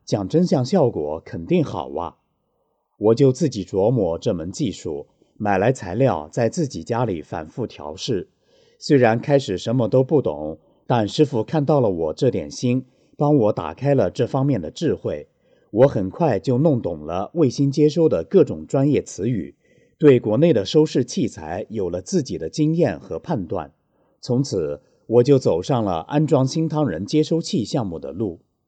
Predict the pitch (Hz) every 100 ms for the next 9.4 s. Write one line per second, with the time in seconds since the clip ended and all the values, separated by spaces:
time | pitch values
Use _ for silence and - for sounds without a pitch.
0 | _ _ _ _ _ _ - 117 117 120
1 | 123 - 156 165 180 110 73 - 117 98
2 | 139 107 - 131 73 - _ _ - 120
3 | 156 131 117 180 85 73 76 - 98 82
4 | - 87 127 - 95 76 71 127 135 151
5 | _ _ _ _ _ 143 143 147 139 160
6 | 156 147 143 160 147 143 80 104 120 -
7 | 104 87 87 117 85 78 _ _ _ 110
8 | 90 87 92 - 156 156 147 139 107 131
9 | 95 80 69